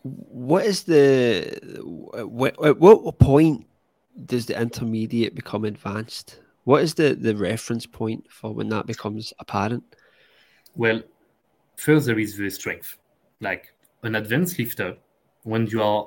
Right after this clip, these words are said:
Speaker 2: whatever gym you are, ha-, whatever gym you are in the world,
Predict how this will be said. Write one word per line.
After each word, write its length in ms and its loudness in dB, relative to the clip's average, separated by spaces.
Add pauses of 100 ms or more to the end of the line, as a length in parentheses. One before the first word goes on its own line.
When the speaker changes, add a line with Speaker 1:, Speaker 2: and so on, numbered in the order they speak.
Speaker 2:
whatever 420 -2
gym 280 -6
you 180 -4
are, 200 -12 (680)
ha-, 340 -2
whatever 480 -4
gym 240 -6
you 140 -6
are 120 -2
in 80 -6
the 80 -4
world, 420 -6